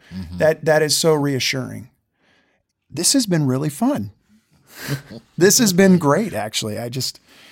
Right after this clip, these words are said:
Speaker 2: it is, it's a tough subject, but I'm glad that we were able to talk about it and talk about how wonderful marriage is supposed to be.
Speaker 1: Mm-hmm.
Speaker 2: It's not always easy,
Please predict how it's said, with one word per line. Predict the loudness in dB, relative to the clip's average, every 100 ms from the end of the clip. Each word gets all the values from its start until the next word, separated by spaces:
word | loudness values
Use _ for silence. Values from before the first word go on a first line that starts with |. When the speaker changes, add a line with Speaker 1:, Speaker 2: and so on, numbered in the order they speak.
| -20 _ -8
Speaker 2:
it | -4
is, | -2 -2
it's | -4 -4
a | -4
tough | 0 2 2 2
subject, | 0 0 2 0 0 -8 -4
but | 0 0 0
I'm | -4 0
glad | 2 2 2 0
that | -2 -4
we | -2
were | -2 -4
able | -4 -6
to | -6
talk | -4 -4 -4
about | -6 -6
it | -8 -12 _ _ _ _ _
and | -4
talk | -2 0
about | 0 -2 -2 -8 _ _
how | -4 0
wonderful | 0 0 -2 -4 -2 -2 -4 -6
marriage | -4 -2 -4 -4
is | -4
supposed | -4 -4 -4 -6
to |
be. | -10 -12 -14 _ -12
Speaker 1:
Mm-hmm. | -10 -10 -12 _ _ _ _ _ _ _ _ _ _ -8
Speaker 2:
It's | -2 2
not | 4 4 2 _ _ _ _ _ _ _ _ _ _
always | 2 2 2 0
easy, | -2 -2 -2 -4